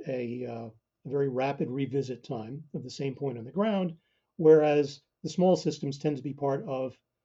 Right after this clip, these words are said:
fairly large constellations, and they see the same point on the ground much more often. So they can help you get a better resolution in time of what you're looking at and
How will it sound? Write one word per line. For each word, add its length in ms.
fairly 280
large 340
constellations, 800
and 140
they 120
see 240
the 80
same 280
point 220
on 60
the 40
ground 400
much 220
more 180
often. 320
So 160
they 200
can 520
help 180
you 100
get 140
a 40
better 280
resolution 580
in 120
time 580
of 140
what 160
you're 100
looking 320
at 240
and 380